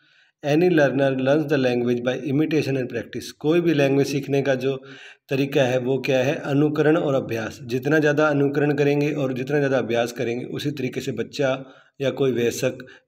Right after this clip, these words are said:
या कोई भी नई लैंग्वेज सीखी जाती है, यह जन्मजात नहीं होती है। Language is a acquired behavior। Acquired का मतलब अर्जित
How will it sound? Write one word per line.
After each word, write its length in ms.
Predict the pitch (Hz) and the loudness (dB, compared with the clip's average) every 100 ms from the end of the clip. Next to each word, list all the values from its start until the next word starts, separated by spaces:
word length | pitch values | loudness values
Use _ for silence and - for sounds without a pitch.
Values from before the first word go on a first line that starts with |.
| 131 | -8
या 60 | |
कोई 200 | - 165 | 0 2
भी 120 | 156 | 2
नई 180 | 143 131 | 2 2
लैंग्वेज 480 | 127 120 113 139 156 - | 2 0 0 -2 -4 -10
सीखी 280 | 147 - | -10 -6
जाती 320 | 117 107 - 113 | -4 -4 -4 -6
है, 260 | 110 104 - _ _ _ - | -8 -10 -18 _ _ _ -6
यह 200 | 123 139 | -2 0
जन्मजात 520 | 131 143 131 131 127 | 2 2 4 2 0
नहीं 200 | 131 135 | 0 0
होती 240 | 117 - 117 | 0 -4 -8
है। 180 | 104 104 - _ _ _ | -8 -12 -20 _ _ _
Language 360 | 139 147 165 170 | 0 2 2 2
is 220 | 170 147 | 0 -2
a 120 | 135 | 0
acquired 540 | 151 151 - 139 143 160 | -2 -4 -2 2 4 2
behavior। 400 | 117 113 107 107 | 2 -2 -2 -6
Acquired 440 | - - 143 139 | -8 -2 0 2
का 80 | 143 | 2
मतलब 200 | 147 - | 0 -2
अर्जित 380 | 147 135 165 175 | -4 -2 -2 -2